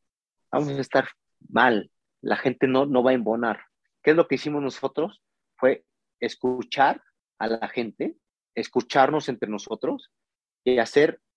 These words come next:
algo que funcione para todos. Nadie tiene la fórmula hoy en día, nadie. Pero lo que sí te puedo decir es que los corporativos y los C E Os o las áreas de recursos humanos o desarrollo organizacional,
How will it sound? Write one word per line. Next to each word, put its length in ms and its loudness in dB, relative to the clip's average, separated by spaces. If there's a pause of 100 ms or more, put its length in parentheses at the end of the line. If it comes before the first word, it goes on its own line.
algo 520 2
que 80 -4
funcione 420 -10
para 220 -4
todos. 540 -10 (420)
Nadie 640 -2
tiene 260 -2
la 140 4
fórmula 500 -2
hoy 100 -4
en 120 -6
día, 260 -8
nadie. 560 2 (320)
Pero 200 4
lo 140 4
que 200 -4
sí 120 -4
te 120 -2
puedo 220 4
decir 280 -2
es 140 -6
que 260 -8 (260)
los 200 -2
corporativos 920 0
y 40 -4
los 180 -6
C 180 0
E 60 6
Os 340 0 (360)
o 120 -6
las 260 0
áreas 200 4
de 100 2
recursos 320 -4
humanos 560 -2
o 160 -4
desarrollo 480 0
organizacional, 840 -2